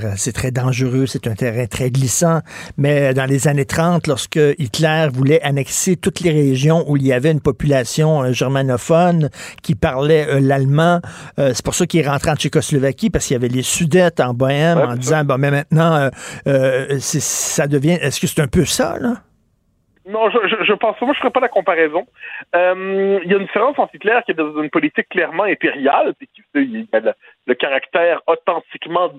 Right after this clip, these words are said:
Speaker 2: dément du personnage et dément du nazisme. Il faut jamais oublier, quand on dit Hitler, il faut d'abord toujours avoir à l'esprit, c'est une entreprise d'extermination, c'est une entreprise diabolique d'extermination, c'est une,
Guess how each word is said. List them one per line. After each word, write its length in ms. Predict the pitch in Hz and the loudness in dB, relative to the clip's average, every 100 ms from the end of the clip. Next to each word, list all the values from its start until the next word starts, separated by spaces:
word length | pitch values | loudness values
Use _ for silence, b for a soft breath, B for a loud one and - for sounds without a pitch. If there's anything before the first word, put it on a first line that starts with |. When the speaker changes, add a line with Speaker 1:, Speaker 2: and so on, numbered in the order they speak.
| 123 | -2
Speaker 2:
dément 440 | 185 175 190 190 | -2 0 0 -2
du 160 | 135 143 | -4 -4
personnage 720 | 151 - 160 139 160 165 147 B B B | -2 -2 -2 0 2 2 0 B B B
et 160 | 160 170 | 0 0
dément 560 | 143 202 190 185 196 | -2 0 2 2 0
du 200 | 180 151 | -2 -2
nazisme. 640 | 156 139 127 208 - - 143 | 0 0 0 0 0 -4 -12
Il 120 | - 170 | -10 0
faut 100 | 175 | 2
jamais 220 | 202 226 | 2 0
oublier, 240 | 180 214 | 0 -2
quand 160 | 214 196 | 0 -2
on 80 | 175 | -2
dit 140 | 208 | -2
Hitler, 260 | 208 196 214 | -2 0 0
il 20 | - | -2
faut 80 | 160 | -2
d'abord 380 | 170 175 208 | 0 2 0
toujours 220 | - 165 190 | 0 0 0
avoir 240 | 165 147 | 0 0
à 80 | 135 | 0
l'esprit, 340 | 139 - 233 B B B _ - | 0 -6 -10 B B B _ -2
c'est 180 | 180 - | -2 -2
une 120 | 175 | -4
entreprise 400 | 170 156 185 196 | -2 -4 -2 -2
d'extermination, 840 | 160 - - 156 151 143 131 139 | -4 -6 -6 -4 0 -2 -2 -4
c'est 120 | - 147 | -4 -2
une 80 | |
entreprise 300 | 135 123 185 | 0 0 -2
diabolique 500 | 143 196 170 165 170 | 0 0 2 0 0
d'extermination, 840 | 147 - 156 139 139 131 - 170 233 B B - | -4 -2 -6 -2 -2 -2 -2 -2 -2 B B -16
c'est 140 | - | -2
une, 240 | 170 160 | -2 -2